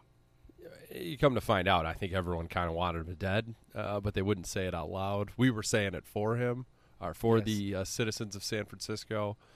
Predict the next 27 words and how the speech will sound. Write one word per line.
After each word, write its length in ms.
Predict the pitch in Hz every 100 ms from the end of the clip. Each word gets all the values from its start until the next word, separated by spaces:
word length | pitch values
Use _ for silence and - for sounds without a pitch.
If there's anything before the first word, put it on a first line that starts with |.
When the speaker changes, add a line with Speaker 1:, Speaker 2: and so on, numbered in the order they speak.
| - - -
Speaker 1:
and 80 |
the 40 | 92
San 140 | 101
Speaker 2:
Mm-hmm. 80 | 95
Speaker 1:
Francisco 380 | 87 98 - 82
Police 360 | - 95 98
Department, 560 | - - 101 92 98 87
that 280 | 87 87 -
he 160 | - 101
Speaker 2:
Mm-hmm. 40 | - 131
Speaker 1:
should 220 | 120 101
be 120 | 98
gone. 460 | 90 85 67 52 - - - - - -
So, 500 | - 107 98 92 90 - - - - - - - _ _ -
yeah, 160 | 165 175
that 180 | 180 175
was 140 | 117
weird. 360 | 107 92 90 - - - -
That 180 | 113
was 160 | 101 87
weird. 400 | 90 80 80 78 - - -
Um, 440 | 95 90 90 87 82 - - - - _ _ - _ _ _ _ _ _ _ _ _ - _ _ _ _ _ -
where 120 | 156
did 100 | 147
we 120 | 123
go 160 | 117 104
next? 580 | 107 80 - - -